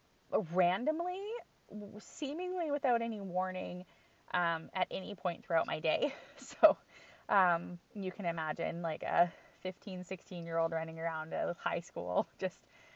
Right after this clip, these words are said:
having a, like, full-on panic attack. So back then, because of how old I am, they were still recommending breathing into a brown paper bag. Um,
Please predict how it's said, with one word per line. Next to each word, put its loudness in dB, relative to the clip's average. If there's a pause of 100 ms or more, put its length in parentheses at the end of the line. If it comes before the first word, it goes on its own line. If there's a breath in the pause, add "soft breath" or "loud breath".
having 4
a, 0
like, 2
full-on 2 (640 soft breath)
panic -2
attack. 2
So 6 (920)
back 4 (160)
then, 0 (260 loud breath)
because -4 (520)
of -4
how -2
old 0
I -10
am, -12 (400 loud breath)
they 2
were 6
still 2
recommending 0
breathing -6
into -4
a 0
brown -4
paper -6
bag. -2 (680 soft breath)
Um, 0